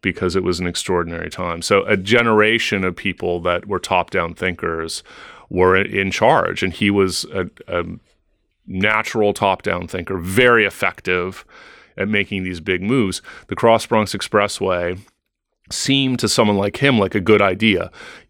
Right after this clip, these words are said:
How were you going to get trucks from New Jersey up to New England to get food or tires or whatever, supplies up there? You needed that. The Bronx was in the way. The Bronx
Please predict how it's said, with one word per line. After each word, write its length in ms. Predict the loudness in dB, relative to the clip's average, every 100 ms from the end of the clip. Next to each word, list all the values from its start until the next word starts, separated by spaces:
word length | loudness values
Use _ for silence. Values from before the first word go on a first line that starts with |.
| _ -8
How 260 | -2 0
were 180 | 0 0
you 140 | 0 2
going 200 | 2 2
to 80 |
get 480 | 0 0 0 0 -4 _ _ _ _ _
trucks 640 | -2 4 4 2 -2 -6 -6
from 320 | -2 0 0
New 120 | -2
Jersey 440 | 2 4 4 2 -2
up 140 | -2
to 100 | -4
New 160 | -4 0
England 360 | 0 0 -2
to 80 | -2
get 200 | -2 -2
food 480 | 2 4 4 2 -4 _ _ _ _ _ _ _
or 220 | 4 4 2
tires 580 | 0 0 0 -2 -2
or 80 | 2
whatever, 420 | 4 4 2 0 -2
supplies 640 | -2 2 2 0 -6 -8
up 180 | -8 -8
there? 280 | -8 -6 -4
You 120 | 0
needed 320 | 2 2 0 -4 -16 -12 2
that. 260 | 2 2 -2 -12
The 300 | -12 -2 0
Bronx 560 | 4 4 4 2 -2 -2
was 140 | -2
in 100 | 0
the 80 | 2
way. 520 | 2 2 0 -6 -12 _ _ -20 -20 -20 _ _ -2
The 100 | 2
Bronx 640 | 4 4 2 -2 -8 -8